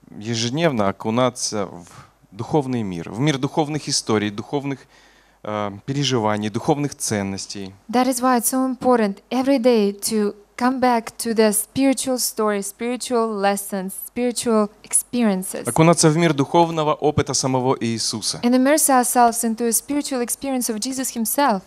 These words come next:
Speaker 1: Поэтому так часто отсюда, с кафедры, твердят: «Читайте Библию каждый день».
Speaker 2: That is why you hear from the platform, you know,
Speaker 1: Каждый
Speaker 2: pastors
Speaker 1: день
Speaker 2: and
Speaker 1: читайте об Иисусе хотя бы час.
Speaker 2: speakers talking about, "Read about Jesus, read about Jesus, at least an hour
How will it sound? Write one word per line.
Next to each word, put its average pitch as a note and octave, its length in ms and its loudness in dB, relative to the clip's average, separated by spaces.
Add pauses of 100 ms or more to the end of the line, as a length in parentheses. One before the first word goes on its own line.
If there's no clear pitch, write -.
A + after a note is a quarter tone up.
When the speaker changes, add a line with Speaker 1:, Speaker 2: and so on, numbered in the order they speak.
Speaker 1:
Поэтому D#3+ 280 2
так - 280 -2
часто D3 440 4
отсюда, B2+ 400 0
с - 60 0
кафедры, A#2+ 420 0
твердят: B2 460 2
«Читайте D3 560 4
Библию C3 460 -6
каждый G#2+ 360 -6
день». F#2 160 -4
Speaker 2:
That D4 160 6
is D4 140 2
why D#4 180 6
you C#4+ 80 -4
hear D4+ 320 -2
from A#3+ 220 -2
the A3+ 100 0
platform, G#3+ 880 2
you G#3+ 80 -6
know, G#3 220 -2
Speaker 1:
Каждый E3+ 420 2
Speaker 2:
pastors - 60 -4
Speaker 1:
день E3 140 0
Speaker 2:
and E3 80 0
Speaker 1:
читайте C#3+ 520 2
об A#2+ 100 -4
Иисусе B2 440 0
хотя G#2 300 0
бы B2+ 100 4
час. G2+ 560 -2
Speaker 2:
speakers A#3 840 2
talking A3 320 2
about, G3+ 280 2
"Read C#4 200 6
about C4 320 6
Jesus, A3 520 -4
read B3 160 -2
about B3 240 2
Jesus, A#3 220 -8
at - 40 -20
least C4 220 -8
an A#3+ 100 -4
hour B3 260 2